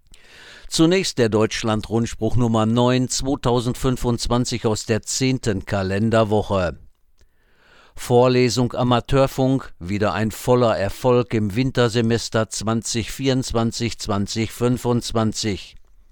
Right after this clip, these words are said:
Die Vorles-, Vorlesung Amateurfunk, die Matthias Jung,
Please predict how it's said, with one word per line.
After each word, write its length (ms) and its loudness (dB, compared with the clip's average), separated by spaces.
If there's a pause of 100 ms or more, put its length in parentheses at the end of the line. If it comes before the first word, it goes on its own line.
(720)
Die 120 0
Vorles-, 760 2 (140)
Vorlesung 1040 0
Amateurfunk, 960 0
die 140 -2
Matthias 760 0
Jung, 320 2